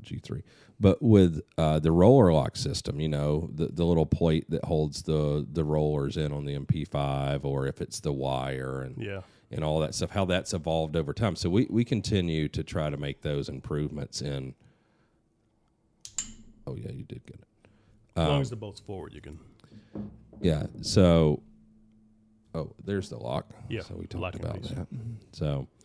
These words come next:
Speaker 1: um, and this is so cool. Comes right out, the firing pin, spring,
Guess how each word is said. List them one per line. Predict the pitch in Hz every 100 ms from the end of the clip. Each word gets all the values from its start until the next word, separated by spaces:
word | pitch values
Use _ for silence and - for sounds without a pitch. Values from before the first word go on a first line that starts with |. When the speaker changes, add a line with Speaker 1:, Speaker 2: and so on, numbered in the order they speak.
| - _ _ _ _
Speaker 1:
um, | 90 82 78 76 -
and | 101
this | 120 120
is | -
so | 92
cool. | 87 87 76 - _ _ -
Comes | 92 85 80
right | 82 76
out, | 76 73 -
the |
firing | - 78 76 73
pin, | - 78 73 71 67
spring, | - - 82 73 73 73